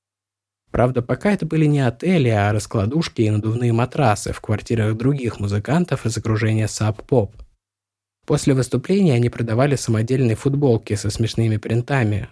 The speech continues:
которые теперь можно найти на сайтах с аукционами по несколько тысяч долларов за штуку.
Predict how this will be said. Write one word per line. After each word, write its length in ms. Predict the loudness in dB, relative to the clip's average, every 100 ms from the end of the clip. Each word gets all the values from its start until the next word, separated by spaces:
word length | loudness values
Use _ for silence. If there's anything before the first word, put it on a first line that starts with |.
| _
которые 360 | -6 -2 -2
теперь 420 | -2 -4 0 0 2
можно 280 | 0 0
найти 320 | 0 -2 -4 -4
на 100 | -2
сайтах 440 | 0 0 0 -6
с 100 | -2
аукционами 640 | -4 -2 0 2 2 0
по 120 | -2 -2
несколько 500 | -2 -2 -6 -6 -4
тысяч 380 | -4 -2 -2 0
долларов 420 | 2 2 0 -2
за 140 | -2
штуку. 580 | -2 -2 -2 -2 -8 -8